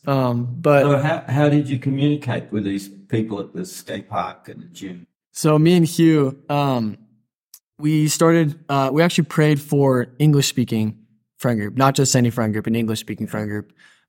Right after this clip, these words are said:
Speaker 1: Um, and God provided one. And all the guys in there,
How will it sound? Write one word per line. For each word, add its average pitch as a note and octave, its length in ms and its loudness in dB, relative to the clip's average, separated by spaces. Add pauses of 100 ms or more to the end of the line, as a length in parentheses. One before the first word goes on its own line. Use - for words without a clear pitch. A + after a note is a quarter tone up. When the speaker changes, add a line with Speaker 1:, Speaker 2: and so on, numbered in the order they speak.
(100)
Speaker 1:
Um, A2+ 600 0 (420)
and B2 500 0
God C3 200 2
provided A2+ 360 0
one. G2+ 240 -6 (300)
And A2 300 -6 (100)
all C#3 200 4
the C3+ 80 2
guys A#2+ 360 2
in A#2 80 0
there, A2+ 340 -2